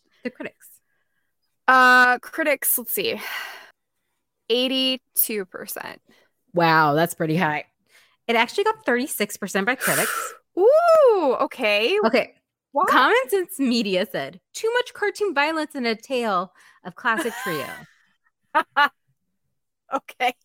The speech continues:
Speaker 1: It's cartoon violence, though.
Speaker 2: It's car-, well, it's cartoons, and also with, when you say the classic trio, I mean, the Three Musketeers do get into f-, fights, and
Speaker 1: They
Speaker 2: so
Speaker 1: got
Speaker 2: I
Speaker 1: swords.
Speaker 2: don't,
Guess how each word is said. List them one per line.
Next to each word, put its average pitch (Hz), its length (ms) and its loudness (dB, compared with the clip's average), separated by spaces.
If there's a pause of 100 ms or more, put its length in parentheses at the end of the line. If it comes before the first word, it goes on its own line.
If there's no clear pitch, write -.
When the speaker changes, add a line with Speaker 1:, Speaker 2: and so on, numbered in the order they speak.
(480)
Speaker 1:
It's 339 140 -10
cartoon 480 680 0
violence, 359 580 0
though. 196 260 0
Speaker 2:
It's 170 160 0
car-, 427 280 2
well, 349 180 -4
it's 381 220 -2
cartoons, 381 640 -4
and 330 160 -6
also 269 720 0 (100)
with, 254 300 -4
when 262 180 -8
you 254 80 -6
say 269 160 -6
the 254 80 -8
classic 247 400 -6
trio, 214 480 -6
I 208 160 -4
mean, 220 380 -10
the 208 80 -20
Three 254 260 -10
Musketeers 226 680 -8
do 226 260 -10
get 226 120 -4
into 214 240 -8
f-, - 140 -20 (240)
fights, 220 600 -4
and 185 400 -14
Speaker 1:
They 262 120 -6
Speaker 2:
so 302 60 -6
Speaker 1:
got 359 140 0
Speaker 2:
I - 80 -4
Speaker 1:
swords. 214 100 -6
Speaker 2:
don't, 214 340 0